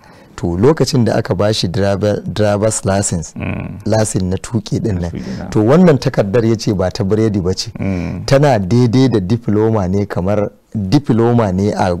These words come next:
Speaker 1: a ka je wata makaranta ka fito. Shin kuna martaba, ko in ce ana martaba direbobinku da irin wannan eh, takardu na maka-, na ɗau-, a ɗauka cewa makaranta ce,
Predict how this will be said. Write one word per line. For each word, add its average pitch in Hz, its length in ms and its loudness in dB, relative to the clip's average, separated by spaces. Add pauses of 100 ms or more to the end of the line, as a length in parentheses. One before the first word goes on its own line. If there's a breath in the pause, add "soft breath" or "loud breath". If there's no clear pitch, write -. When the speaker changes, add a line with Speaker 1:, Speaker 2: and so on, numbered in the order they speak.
(140)
Speaker 1:
a 92 280 -4 (120)
ka - 180 2
je 107 180 0
wata 107 240 0
makaranta 104 560 -2
ka 101 200 -2
fito. 104 300 -6 (300 loud breath)
Shin 170 420 4 (500 loud breath)
kuna 165 360 6
martaba, 113 880 4
ko 151 200 4
in 139 160 2
ce - 220 2
ana 151 240 4
martaba 123 420 2
direbobinku 127 880 2 (480 soft breath)
da - 160 2
irin 143 300 6
wannan 123 640 4 (420)
eh, 104 260 4
takardu 117 580 2
na 127 400 6
maka-, 127 340 2
na 123 140 4
ɗau-, - 260 2
a - 100 2
ɗauka 127 360 2
cewa 120 300 0
makaranta 135 600 2
ce, - 180 -4